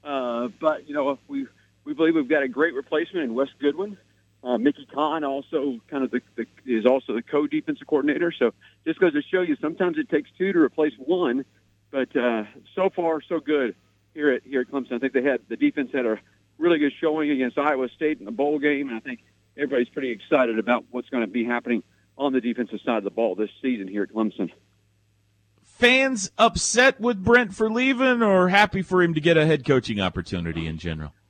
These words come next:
Speaker 1: Oh, no, happy, happy for him. I mean, this has been a long time coming. He's, he's had, you know this, he's had opportunities before, has turned down opportunities.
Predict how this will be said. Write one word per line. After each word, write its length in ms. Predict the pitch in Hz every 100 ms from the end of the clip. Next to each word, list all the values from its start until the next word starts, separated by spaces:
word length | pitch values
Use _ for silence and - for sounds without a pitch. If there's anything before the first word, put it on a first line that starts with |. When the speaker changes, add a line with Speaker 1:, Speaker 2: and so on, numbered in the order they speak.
| _ -
Speaker 1:
Oh, 240 | 185 175
no, 220 | 151 107
happy, 380 | 127 156 110 117 104 151
happy 220 | 151 120
for 300 | - 101 90
him. 80 | 101
I 40 |
mean, 220 | 120 120 _ _ _ 175
this 60 | -
has 100 | 285
been 100 | 240
a 60 |
long 240 | 170 190 196
time 260 | 175 165
coming. 360 | 143 160 202 -
He's, 200 | 147 196 _ _ _ _ _
he's 200 | 202 214
had, 240 | 185 190 180
you 100 | 240
know 220 | 302 113
this, 200 | 101 170
he's 140 | - 156
had 180 | 151 160
opportunities 540 | 156 143 156 151 147
before, 500 | 131 - 156 190 202 - _ _ _
has 160 | - 180
turned 300 | - 196 190
down 260 | 165 254 233
opportunities. 580 | 139 110 123 90 -